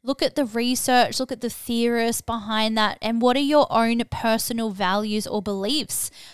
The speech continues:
around how children learn? And then the third and last one is, what do children need to learn to be successful in life? So what is your role?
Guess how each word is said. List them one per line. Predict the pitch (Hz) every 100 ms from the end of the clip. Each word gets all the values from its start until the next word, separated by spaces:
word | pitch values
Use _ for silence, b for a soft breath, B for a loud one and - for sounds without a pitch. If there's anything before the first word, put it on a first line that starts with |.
| B
around | 208 208 196 196
how | 196 196
children | - 208 196 190 185
learn? | 180 175 185 190 _ _ _ _ _ b b b b -
And | 226
then | 240
the | 254
third | - 285 285
and | 294
last | 262 240 240 -
one | 226
is, | 226 226 202
what | 196 233 233
do | 294
children | 262 269 262 247 214 202
need | 220 240 247 202
to | 247
learn | 208 202 185 180 233 B B B
to | -
be | 202 233 226
successful | - 220 - - 226 202 - - 220 -
in | 214 202 196 - -
life? | 196 190 190 160 175 - - - - b b b
So | - 214 196 185 190 - -
what | 196 220
is | 262
your | 277 302
role? | 254 214 202 214